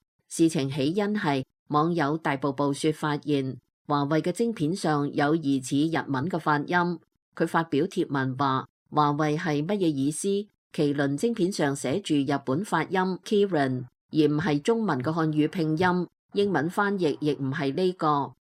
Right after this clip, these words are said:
所以華為係故意選擇日文發音命名㗎。相關貼文迎合逢日本必反嘅情緒，只不過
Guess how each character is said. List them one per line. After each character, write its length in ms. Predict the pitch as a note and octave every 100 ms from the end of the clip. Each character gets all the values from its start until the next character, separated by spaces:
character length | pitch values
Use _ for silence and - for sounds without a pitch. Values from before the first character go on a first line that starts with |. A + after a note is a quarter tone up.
| _ -
所 180 | D3
以 140 | F#3+ G3
華 240 | E3 D3
為 300 | C#3+ D3 C#3+
係 260 | D#3+ D3+ D3+
故 160 | F3
意 140 | E3+ F3
選 260 | - D3
擇 180 | A3 D#3
日 220 | B2+ C#3
文 160 | C#3 D3
發 200 | G#3 E3
音 180 | E3 F#3
命 260 | F3+ C#3+
名 240 | C#3 B2+ B2+
㗎。 320 | D3+ C#3+ C3+ - _ _
相 240 | - G#3
關 180 | G#3 G#3
貼 180 | G#3 E3
文 240 | - C#3 C3+
迎 200 | C#3 C3+
合 200 | E3 D3
逢 340 | - C#3 C3
日 80 | C3 C#3
本 200 | C3 F3
必 160 | - -
反 280 | - A#2+ F3+
嘅 120 | D3+
情 260 | D#3+ C3
緒， 400 | B2+ C3 B2 C#3+ - _ _
只 180 | - D#3
不 140 | F#3 F3+
過 340 | - D3